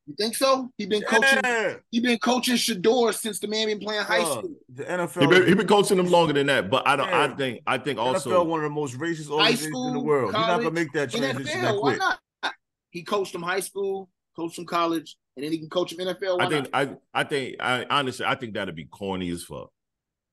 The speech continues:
Speaker 2: I don't see it happening, bro.
Speaker 3: I, I think that'd be like, yo, as a, as I be looking at dad like, yo, bro, I don't wanna be with you my whole fucking career.
Speaker 2: Yeah, I'd be like, "Pops, let me breathe.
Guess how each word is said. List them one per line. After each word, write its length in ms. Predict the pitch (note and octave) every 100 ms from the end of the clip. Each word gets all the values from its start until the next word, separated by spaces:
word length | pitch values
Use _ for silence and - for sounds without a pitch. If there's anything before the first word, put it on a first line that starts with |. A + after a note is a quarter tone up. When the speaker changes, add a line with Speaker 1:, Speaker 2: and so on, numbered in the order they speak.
| _
Speaker 2:
I 180 | D3 G#3+
don't 120 | A#3+
see 180 | - A3
it 80 | A3+
happening, 380 | A3+ G3 D#3+ C#3
bro. 180 | D#3+ F3+
Speaker 3:
I, 300 | D#3+ E3 E3
I 20 |
think 220 | E3 D3
that'd 200 | D3 A#2
be 120 | A2+
like, 200 | C#3 C3+
yo, 160 | C#3+ C#3+
as 280 | C3 D3+ A#2+
a, 140 | B2 -
as 240 | C3+ C3 G#2+ _ _ _ _ _ _ -
I 100 | A#3+
be 100 | G#3
looking 300 | D#3 D3+ C3+
at 180 | A#2+ G#2
dad 240 | B2 A#2
like, 180 | G#2 G2
yo, 140 | G#2+ F2
bro, 320 | F2 E2+ E2
I 80 | G#2+
don't 140 | A#2+ A#2+
wanna 120 | G#2
be 100 | A#2
with 200 | G#2 F2+
you 120 | D#2+ _ _ _ _ F2+
my 220 | F2+ F2+
whole 240 | F#2 D#2+
fucking 320 | D#2 C#2+ C2+
career. 100 | B2+
Speaker 2:
Yeah, 640 | C4+ C#4 C#4+ C#4+ C#4+ C4 B3
I'd 80 | C#4
be 60 |
like, 200 | G4 F3
"Pops, 320 | - C4 G#3+ F#3+
let 180 | C4+
me 140 | D4 B3+ C3+ -
breathe. 440 | B3 D4+ G3